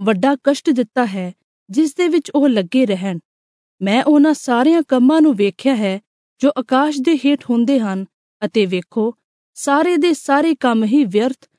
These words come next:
ਅਤੇ ਹਵਾ ਦਾ ਫੱਕਣਾ ਹਨ। ਜੋ ਟੇਢਾ ਹੈ, ਉਹ ਸਿੱਧਾ ਨਹੀਂ ਬਣ ਸਕਦਾ ਅਤੇ ਜਿਹੜਾ ਹੈ ਹੀ ਨਹੀਂ, ਉਹਦਾ ਲੇਖਾ ਨਹੀਂ ਹੋ ਸਕਦਾ।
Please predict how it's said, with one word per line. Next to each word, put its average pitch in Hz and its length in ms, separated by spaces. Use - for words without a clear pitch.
ਅਤੇ 320 200
ਹਵਾ 240 320
ਦਾ 302 140
ਫੱਕਣਾ 233 480
ਹਨ। 180 260
ਜੋ 214 200
ਟੇਢਾ 208 400
ਹੈ, 233 240
ਉਹ 349 120
ਸਿੱਧਾ 285 400
ਨਹੀਂ 262 280
ਬਣ 247 200
ਸਕਦਾ 185 540
ਅਤੇ 320 180
ਜਿਹੜਾ 277 320
ਹੈ 208 240
ਹੀ 269 220
ਨਹੀਂ, 196 360
ਉਹਦਾ 330 300
ਲੇਖਾ 247 400
ਨਹੀਂ 247 280
ਹੋ 269 160
ਸਕਦਾ। 175 460